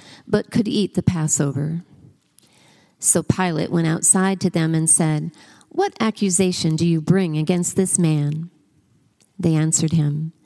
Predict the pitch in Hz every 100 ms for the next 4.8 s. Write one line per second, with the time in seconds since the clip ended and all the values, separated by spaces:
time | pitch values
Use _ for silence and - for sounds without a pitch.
0 | _ - - - - - 208 190 269 294
1 | 285 269 196 170 165 190 208 - 220 208
2 | 202 214 214 160 156 180 185 185 208 220
3 | 202 190 170 180 185 196 180 180 175 170
4 | 190 170 - 170 151 147 165